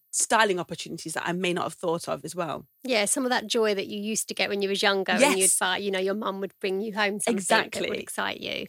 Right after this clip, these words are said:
Speaker 1: Yeah, you're right.
Speaker 2: I think, again, it's about, it's about doing the work as well. I think editing the wardrobe, mood boarding, outfit planning, you know, creating your wish lists.
Speaker 1: Mm-hmm.
Speaker 2: I think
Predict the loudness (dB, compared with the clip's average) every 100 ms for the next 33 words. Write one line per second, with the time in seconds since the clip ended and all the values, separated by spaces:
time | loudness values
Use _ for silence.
0 | -2 -2 -2 -4 -4 -4 -6 -14 _ -4
1 | 0 -2 -2 -2 0 0 -2 -6 -2 0
2 | 0 -2 _ _ _ _ -6 -2 -2 2
3 | 2 4 2 2 0 -2 -6 -2 0 0
4 | -4 -6 -6 -6 -12 _ _ _ _ -6
5 | -4 -4 -2 -2 -2 -2 -4 -2 -2 -2
6 | -6 _ _ _ -8 -2 -2 -2 -2 -2
7 | -2 -2 -2 -6 _ _ _ _ _ 0
8 | 0 0 -6 -4 0 2 2 2 2 2
9 | 0 -6 _ -20 _ -4 -4 -2 -2 -2
10 | -2 0 0 2 2 2 2 0 -4 -6
11 | -4 -4 -6 -2 0 0 -2